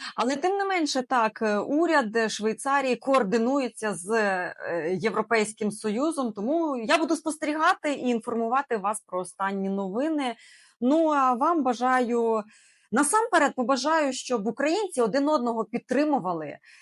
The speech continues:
І напишіть у коментарях, чи ви вже знайшли роботу, чи все ще в пошуках. Як ви вважаєте, чи допоможе ось ця постанова все-таки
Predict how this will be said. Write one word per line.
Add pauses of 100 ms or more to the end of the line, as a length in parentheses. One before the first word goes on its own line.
(240)
І
напишіть
у
коментарях,
чи
ви
вже
знайшли
роботу, (160)
чи
все
ще
в (120)
пошуках. (220)
Як
ви
вважаєте,
чи
допоможе (320)
ось
ця
постанова
все-таки